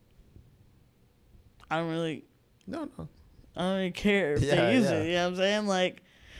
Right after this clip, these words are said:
Speaker 1: so, I mean, she's Latino. Like, I
Speaker 2: Right.
Speaker 1: don't, I, I really don't get the point. I don't get the problem with it.
Speaker 2: I just, I think as, uh, our, the black culture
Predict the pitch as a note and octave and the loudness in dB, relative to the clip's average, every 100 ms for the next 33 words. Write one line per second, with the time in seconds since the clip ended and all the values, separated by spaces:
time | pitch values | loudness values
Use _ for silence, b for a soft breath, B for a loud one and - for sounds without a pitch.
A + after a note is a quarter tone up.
0 | B B - A3 G3 F#3 F3+ F3+ - b | B B 2 6 8 6 2 -4 -14 b
1 | b b b b _ _ _ _ _ - | b b b b _ _ _ _ _ -4
2 | F#3+ F#3 F3 G#3 G3+ E3+ D3+ - _ - | 0 0 0 -2 -2 -4 -10 -14 _ -16
3 | D#3+ E3 - G#3 A3+ E3+ B2+ - A2 F#2 | -10 -10 -4 -2 0 -4 -8 -10 -10 -8
4 | - G#2+ F#2 E2 - - b b b - | -2 0 0 -2 -8 -16 b b b -20
5 | - - E3 F3+ G#3 C#4+ C4 A3+ F#3+ F#3 | -20 -6 0 6 10 10 10 8 8 6
6 | E3 G#3 G3+ F#3+ C4+ C4 G#3 E3 G3 G#3 | 6 6 8 10 12 10 4 4 6 6
7 | F3 D#3+ D3 C#3+ - - A2+ D3 D3 C3+ | 4 -2 -4 -8 -12 -2 2 2 0 -4
8 | - - - G2+ B2 - C3 A2+ - - | -8 -18 -8 -6 -4 -4 -6 -6 -8 -8
9 | - - - - - - - - - - | -8 -10 -18 -20 -20 -20 -16 -14 -16 -16
10 | - - - - - G2 G2 F#2+ F2+ F#2 | -16 -16 -14 -16 -12 -8 -6 -6 -8 -10
11 | - - F2 E2 D2+ - - - - - | -14 -10 -10 -10 -12 -16 -20 -20 -10 -4
12 | G#2+ G2 - F#2+ G2 F#2+ G2+ F#2+ - F#2+ | -2 -2 -6 -8 -6 -2 -4 -4 -6 -10
13 | E2+ - - | -10 -14 -14